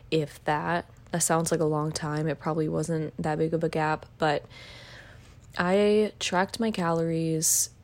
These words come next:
and for probably half that time tracked my macros too. Um, and it really does make eating <laughs> so much less enjoyable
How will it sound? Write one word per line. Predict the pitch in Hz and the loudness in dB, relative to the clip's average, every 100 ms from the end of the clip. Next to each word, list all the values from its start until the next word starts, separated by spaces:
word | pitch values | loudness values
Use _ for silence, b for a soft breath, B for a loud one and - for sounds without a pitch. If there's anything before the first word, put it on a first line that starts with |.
| - - - - - | -20 -20 -20 -20 -4
and | 160 156 156 - - - | -2 0 -2 -6 -12 -14
for | - 180 | -6 -4
probably | 196 190 175 | 4 4 6
half | 160 160 - | 4 2 0
that | 156 - | -2 -2
time | - 156 151 | -4 -2 -2
tracked | - 160 - | -2 -2 -2
my | 156 | 0
macros | 151 151 - 151 151 - | 0 0 0 0 0 -2
too. | - 160 151 147 151 B B B B B B - | 2 4 4 2 -4 B B B B B B -4
Um, | 160 151 147 85 87 - 190 B B B B B - | -2 -2 -2 -6 -8 -8 -10 B B B B B -4
and | 196 | 0
it | 190 | 2
really | 165 175 220 254 | 2 2 2 4
does | 196 180 185 170 | 4 4 2 0
make | 160 175 147 | -2 -2 -6
eating | 160 165 175 185 | -6 -2 -2 0
<laughs> | |
so | - - 180 175 | 2 2 4 2
much | 190 180 - | 4 0 0
less | 175 165 180 - | 0 0 0 0
enjoyable | 175 165 156 151 156 196 254 277 302 | -2 -2 0 2 2 4 4 4 2